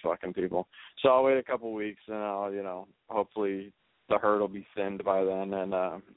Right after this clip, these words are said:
you know, I'll, I'll be able to at least comfortably watch it. Um, so the, the thing that comes off of this is the fucking spoiler. Everyone's fucking butthurt on the fucking spoilers. Um,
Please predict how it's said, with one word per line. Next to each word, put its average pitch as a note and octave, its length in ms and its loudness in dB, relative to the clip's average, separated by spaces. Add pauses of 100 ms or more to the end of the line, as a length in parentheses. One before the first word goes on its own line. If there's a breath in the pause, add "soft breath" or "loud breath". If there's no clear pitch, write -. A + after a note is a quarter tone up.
(280)
you G2 100 2
know, F2+ 340 -2
I'll, - 100 -10
I'll F#2+ 80 -4
be G2+ 100 4
able F#2 220 6
to F#2 60 8
at F#2+ 120 6
least F#2+ 140 2
comfortably F2+ 480 4
watch F#2+ 280 4
it. F#2 140 4 (560 loud breath)
Um, A#2+ 380 6 (1400 soft breath)
so F#3 260 4 (140)
the, F#3+ 240 2
the G3 120 2
thing A#3+ 200 0
that G#3+ 160 -2
comes G3 220 -4
off F3 240 0
of C3+ 80 -6
this C3+ 220 -2
is G#2+ 160 -12
the G#2 200 -8
fucking A#2 340 0 (180)
spoiler. B2 600 2
Everyone's D#3+ 580 0
fucking A#2+ 380 2 (160)
butthurt A#2 480 4
on G#2+ 180 -2
the G#2 140 -6
fucking G#2 400 0
spoilers. G2+ 520 2 (140)
Um, G#2+ 420 4